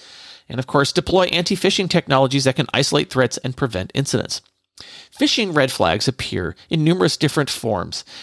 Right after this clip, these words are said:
and the best of employees can accidentally fall for a scam. Incidents can cost organizations millions of dollars in damage, repair, and losses. Share these phishing red flags with your colleagues and peers, and be sure to implement the technological solutions that will assist your organization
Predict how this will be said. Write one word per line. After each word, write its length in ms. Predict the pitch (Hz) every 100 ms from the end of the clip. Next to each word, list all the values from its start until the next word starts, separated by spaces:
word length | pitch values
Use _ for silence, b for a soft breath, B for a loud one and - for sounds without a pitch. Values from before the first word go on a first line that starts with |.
| B
and 140 | 113
the 60 | 107
best 460 | - 139 - - _ _
of 100 | -
employees 460 | 160 151 139 117 113
can 160 | 147 110
accidentally 480 | 110 - 151 143 165
fall 280 | - 120 107
for 160 | -
a 20 |
scam. 480 | 104 - 123 95 80 B B B
Incidents 380 | - 269 214 175
can 180 | - 180
cost 320 | - 135 131
organizations 680 | - 135 151 113 107 110 92
millions 320 | 87 107 165
of 120 | 170
dollars 340 | 147 131 120 139
in 80 |
damage, 440 | 123 110 113 110 -
repair, 440 | 113 - 92 92
and 160 | 92 87
losses. 480 | 85 98 - - - B B B B
Share 240 | - 269 302
these 300 | 220 165 - _
phishing 380 | - 202 185 160
red 160 | 139 143
flags 320 | 113 104 -
with 120 | 117
your 100 | 123
colleagues 400 | - 107 98 -
and 80 | 101
peers, 260 | - -
and 120 | - 143
be 40 |
sure 200 | - 226
to 120 | 196
implement 460 | 180 - 147 95 -
the 80 | -
technological 640 | - - 110 139 185 -
solutions 500 | - 104 98 107 95 B B B
that 160 | - -
will 100 | 110
assist 380 | - - 170
your 100 | 196
organization 680 | - 139 151 123 104 - 104